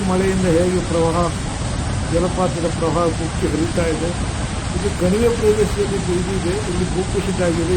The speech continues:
ಈ ಸಲ ತುಂಬ ಮಳೆ ಹೆಚ್ಚಾಗಿದೆ, ನಿರೀಕ್ಷೆಗೂ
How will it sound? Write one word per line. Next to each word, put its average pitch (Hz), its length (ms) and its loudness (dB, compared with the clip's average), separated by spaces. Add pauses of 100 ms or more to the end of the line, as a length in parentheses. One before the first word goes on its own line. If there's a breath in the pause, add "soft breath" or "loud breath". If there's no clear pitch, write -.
ಈ - 100 0
ಸಲ 175 280 0 (600)
ತುಂಬ 180 200 2 (640)
ಮಳೆ 185 180 2 (1400)
ಹೆಚ್ಚಾಗಿದೆ, 185 540 2
ನಿರೀಕ್ಷೆಗೂ 180 480 2